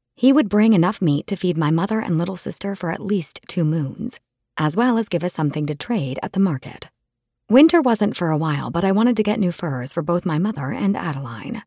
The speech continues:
Stalking the beast over the last week had proved fruitful, and I couldn't help the lopsided grin that drew the corners of my mouth up as I walked into my hometown of Cinder Village.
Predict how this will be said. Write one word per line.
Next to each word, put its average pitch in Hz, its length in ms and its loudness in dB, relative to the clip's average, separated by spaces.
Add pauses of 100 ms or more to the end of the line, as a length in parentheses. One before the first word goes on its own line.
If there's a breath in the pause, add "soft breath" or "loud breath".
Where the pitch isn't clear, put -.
(300)
Stalking 262 460 4
the 202 80 8
beast 190 300 0
over 175 100 -6
the 165 100 0
last 175 360 -2
week 180 320 -4
had 165 140 -8
proved 202 360 0
fruitful, - 600 -6 (100)
and 143 120 -2
I 127 80 -2
couldn't 165 260 -2
help 156 200 -6
the 139 100 -6
lopsided 147 640 -4
grin 131 320 -4
that - 160 -8
drew 208 240 0
the 254 80 -2
corners 147 400 -4
of 139 80 -6
my 139 120 -2
mouth 151 280 -4
up - 240 -12
as - 160 -4
I 175 80 -2
walked 202 360 -6
into 143 200 -2
my 135 200 -4
hometown 156 680 -2
of 208 80 -6
Cinder 135 380 -4
Village. 135 600 -8